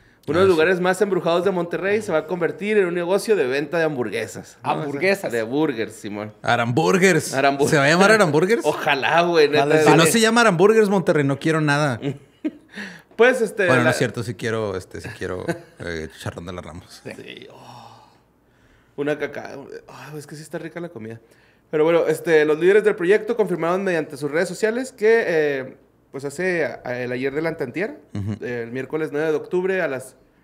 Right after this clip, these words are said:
Speaker 1: ay, perdón, a las cinco de la tarde van a, a, a abrir las puertas, ¿no?
Speaker 2: O sea, ahorita todavía no abren, pero cuando salga el episodio ya abrieron.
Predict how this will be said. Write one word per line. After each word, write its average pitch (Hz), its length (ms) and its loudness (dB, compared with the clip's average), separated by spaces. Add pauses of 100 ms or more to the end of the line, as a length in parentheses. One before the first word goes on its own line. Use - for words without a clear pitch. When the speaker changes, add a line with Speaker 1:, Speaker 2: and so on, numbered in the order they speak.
(920)
Speaker 1:
ay, 147 100 -8
perdón, 147 280 -2 (200)
a 127 60 -8
las 131 300 -4
cinco 160 1000 -2
de 113 80 -4
la 113 120 -6
tarde 226 280 0
van 160 200 -4
a, 160 260 -4 (340)
a, 120 360 0
a 127 160 2
abrir 131 200 0
las 143 140 -4
puertas, 110 340 -4
¿no? 190 260 -6
Speaker 2:
O 104 60 -10
sea, 110 120 -4
ahorita 107 380 -4
todavía 117 260 -2
no 113 380 -2
abren, 139 280 0
pero 113 180 -4
cuando 95 260 -6
salga 101 180 -4
el 107 60 -4
episodio 98 280 -8
ya 95 60 -4
abrieron. 87 280 -8